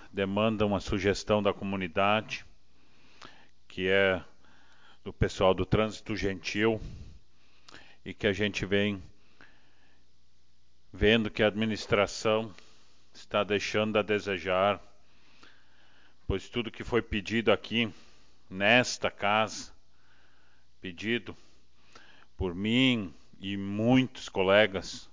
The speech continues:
hoje novamente, que é uma delas a sinalização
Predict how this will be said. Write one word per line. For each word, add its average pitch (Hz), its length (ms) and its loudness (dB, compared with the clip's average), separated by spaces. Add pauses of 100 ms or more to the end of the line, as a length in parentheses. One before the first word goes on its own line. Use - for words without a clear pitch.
hoje 120 440 8
novamente, 101 720 0
que - 140 -4
é 101 260 4 (1400)
uma 104 280 2
delas 101 480 4
a 92 60 -4
sinalização 101 1080 -2